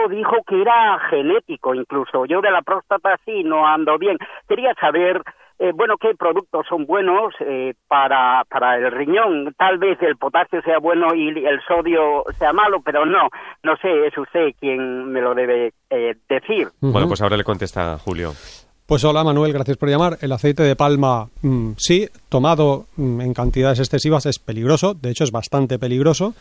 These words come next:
Speaker 2: Cada vez hay menos productos en España que tienen aceite de palma, pero, mm,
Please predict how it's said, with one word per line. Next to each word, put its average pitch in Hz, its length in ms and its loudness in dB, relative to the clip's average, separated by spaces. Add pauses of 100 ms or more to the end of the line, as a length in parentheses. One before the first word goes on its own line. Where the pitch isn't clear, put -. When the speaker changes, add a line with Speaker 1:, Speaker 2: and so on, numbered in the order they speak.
Speaker 2:
Cada 143 220 2
vez 165 120 4
hay 190 60 4
menos 151 220 2
productos 131 320 -2
en 123 80 0
España 123 320 -2
que 120 80 -4
tienen 123 160 -2
aceite 127 240 -2
de 131 80 2
palma, 160 340 0 (680)
pero, 143 920 4
mm, 147 360 -4